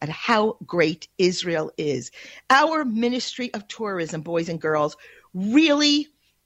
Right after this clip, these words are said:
rose to the challenge. I'm not a big, uh,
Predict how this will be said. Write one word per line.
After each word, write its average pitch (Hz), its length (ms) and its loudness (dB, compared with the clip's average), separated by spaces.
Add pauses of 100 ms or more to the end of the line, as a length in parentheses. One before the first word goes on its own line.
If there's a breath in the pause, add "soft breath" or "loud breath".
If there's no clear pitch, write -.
(220)
rose 233 600 2
to 220 100 -4
the 202 80 -8
challenge. 147 680 -4
I'm 226 220 -2
not 294 220 2
a 269 40 -2
big, 220 360 -2
uh, 185 380 2